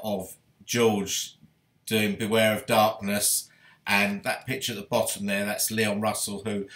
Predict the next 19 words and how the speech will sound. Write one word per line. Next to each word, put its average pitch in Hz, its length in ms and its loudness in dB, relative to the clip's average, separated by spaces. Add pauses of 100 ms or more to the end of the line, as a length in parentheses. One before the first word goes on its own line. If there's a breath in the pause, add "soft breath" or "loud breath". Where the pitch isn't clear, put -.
(120)
shared 110 460 4
the 104 80 -4
lead 101 280 0
vocal 101 600 0
and 95 160 -6
that 92 160 -10
so-, - 340 -4
of 92 160 -6
that 95 200 -6
song 98 280 -4
and 92 300 -8
did 107 240 -6 (260 loud breath)
a - 40 -12
fine 147 560 -4
job. 143 420 -4 (440 loud breath)
This 113 160 -8
was 110 200 -4
the 104 380 -2 (160)
introduction 107 960 -2